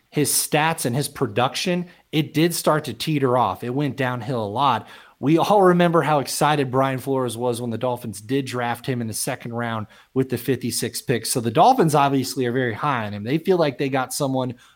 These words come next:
who should have been somewhere in the late first round, early second round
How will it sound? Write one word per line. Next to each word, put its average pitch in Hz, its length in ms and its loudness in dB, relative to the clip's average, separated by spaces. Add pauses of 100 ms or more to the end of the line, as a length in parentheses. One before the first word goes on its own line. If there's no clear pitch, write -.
who 127 260 2
should 151 240 0
have 117 100 -2
been 127 160 0
somewhere 135 480 0
in 120 220 -4
the 110 180 -4 (260)
late 143 300 0
first 139 320 -2
round, 143 320 0
early 135 260 4
second 175 440 0
round 98 340 -6